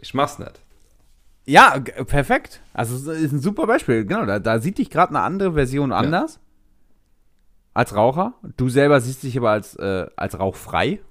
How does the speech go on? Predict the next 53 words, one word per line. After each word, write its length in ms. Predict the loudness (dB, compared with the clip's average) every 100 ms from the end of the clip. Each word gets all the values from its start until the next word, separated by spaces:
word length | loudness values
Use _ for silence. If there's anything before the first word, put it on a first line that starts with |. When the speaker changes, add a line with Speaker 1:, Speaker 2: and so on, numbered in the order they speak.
| -20
Speaker 2:
So 160 | -18 -12
sagt 180 | -10 -6
man 80 | -6
das 80 | -4
ja 60 |
Speaker 1:
Ja. 60 | -6
Speaker 2:
richtig. 260 | -6 -10 -12 _ _ _ _ _ _ -2
Ähm, 560 | 0 0 -2 -6 -8 -14 _ _ _ _ _ _ _ _ -4
und, 280 | -4 -4 -8
äh, 160 | -10
gehst 260 | 0 0 2
du 40 |
da 120 | 2 4
mit 180 | 2
oder 140 | 2 2
lehnst 240 | 2 2
du 20 |
ab? 240 | 0 0 -8 0
Speaker 1:
Nee, 140 | 4
also 160 | 4 2 -8
ich 240 | -14 -12
tre-, 220 | -2 -2 -2
also 120 | -8
ich 80 | -6
treff 160 | -6
mich 100 | -6
schon 160 | -4 -2
mit 140 | 0
denen, 260 | 0 0 -2 -8
aber 260 | -2 0 0
ich 160 | -2
rauch 160 | -2 0
halt 160 | -4 -4
keine. 360 | -10 -10 -14 -18 _ -20 _ _ _ _ _ _ _ _
Also 160 | -4 -4
ich 120 | 0
gehe 160 | 4 4
auch 60 |
mit 200 | 6 4
einem 140 | 4 2
Kumpel 280 | 0 2
Speaker 2:
Okay. 140 | 2 2
Speaker 1:
beisp-, 220 | 0 0
oder 380 | 0 0 0 -2
ja, 160 | -2 -2
doch, 220 | -2 -4
auch, 260 | -4 -4 -6 -6
äh, 160 | -6
der 140 | -4 -6
ist 140 | -6 -12
schon 260 | -8 -8 -6
ein 100 | -8
Kumpel, 320 | -8 -6 -8